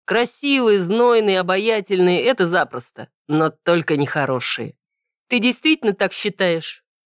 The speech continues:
Твой пример лишний раз доказывает его правоту, усмехнулся Транг. Он происходил из многодетной семьи зажиточного фермера, в которой было семь дочерей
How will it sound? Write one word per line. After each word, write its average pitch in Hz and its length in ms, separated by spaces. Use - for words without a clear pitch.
Твой 226 260
пример 214 400
лишний 202 400
раз 190 220
доказывает 160 640
его 151 240
правоту, 151 600
усмехнулся 147 640
Транг. 120 440
Он 220 200
происходил 190 580
из 180 100
многодетной 180 600
семьи 196 360
зажиточного 196 800
фермера, 156 480
в - 80
которой 156 320
было 156 200
семь 147 300
дочерей 156 560